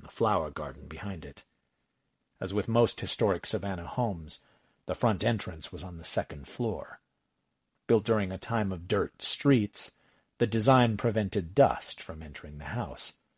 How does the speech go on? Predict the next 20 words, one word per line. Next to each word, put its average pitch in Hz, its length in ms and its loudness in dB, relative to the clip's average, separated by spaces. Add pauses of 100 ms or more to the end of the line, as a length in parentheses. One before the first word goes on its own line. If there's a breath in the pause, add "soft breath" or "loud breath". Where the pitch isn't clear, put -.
(760)
Slaves 95 720 0
had 87 100 -8
occupied 78 520 -12
the - 80 -14
ground 78 380 -10
level. 64 460 -16 (1300)
Curved 120 420 10
steps - 640 4
rose 101 340 2
to 95 180 -4
a 87 40 -2
pillar 73 520 2
on 69 300 -12
each 98 220 -8
side 80 340 0
of 76 120 -12
Jody's 76 420 -6
huge 69 380 -6
front 65 320 -14
door. 73 400 -10